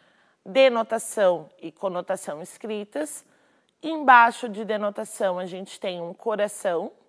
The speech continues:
e embaixo de conotação a gente tem duas mãos fazendo desenho de um coração,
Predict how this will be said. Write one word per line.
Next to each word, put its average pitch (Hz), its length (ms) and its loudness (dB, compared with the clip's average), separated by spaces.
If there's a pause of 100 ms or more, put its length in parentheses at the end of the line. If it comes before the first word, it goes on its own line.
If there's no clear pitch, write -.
(640)
e 262 320 -8
embaixo 240 520 4
de 214 120 -12
conotação 240 720 -4
a 247 60 -4
gente 247 340 -10
tem 240 300 -2 (120)
duas 277 460 0
mãos 240 460 -4
fazendo 226 500 -6
desenho 214 720 -4
de 214 140 -8
um 214 120 -8
coração, 196 640 -6